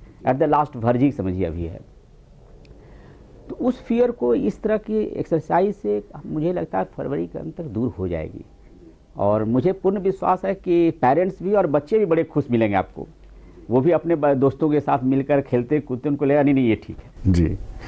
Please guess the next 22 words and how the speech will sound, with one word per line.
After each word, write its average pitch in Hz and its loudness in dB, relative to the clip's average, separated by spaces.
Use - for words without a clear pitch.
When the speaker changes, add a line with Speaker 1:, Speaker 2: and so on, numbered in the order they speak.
Speaker 2:
सिंह 180 4
साहब, 214 2
कुछ 208 2
लोग 208 6
ये 196 6
आरोप 175 6
लगाते 151 4
हैं 156 4
कि 165 -4
जो 147 2
प्राइवेट 139 2
इंस्टीट्यूशंस 151 0
हैं, 85 0
जैसे 123 2
बड़े-बड़े 151 4
स्कूल 107 0
हैं, 85 -4
सीबीएसई 120 4
के, 87 -4
उनका 202 2
बड़ा 185 2
दबाव 131 2